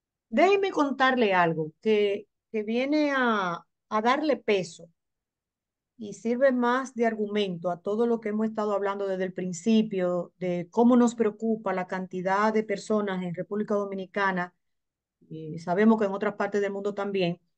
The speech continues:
que sufren problemas mentales y no se dan cuenta, o los que están al lado sufren las consecuencias y no saben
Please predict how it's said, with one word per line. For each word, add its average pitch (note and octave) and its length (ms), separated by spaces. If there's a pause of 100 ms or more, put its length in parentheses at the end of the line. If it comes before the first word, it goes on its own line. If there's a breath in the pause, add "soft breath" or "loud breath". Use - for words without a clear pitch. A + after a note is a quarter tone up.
(440)
que A3 140
sufren A3 520
problemas G#3+ 640
mentales F#3 680 (380)
y G3 200
no G3+ 280
se B3+ 140
dan B3 160
cuenta, G3 640 (340)
o E3+ 460 (680)
los G3+ 380
que G#3 80
están G#3+ 360
al A#3+ 180
lado G#3+ 280
sufren A3+ 440
las A#3 160
consecuencias G3+ 800
y F3 40
no F#3+ 120
saben G3 400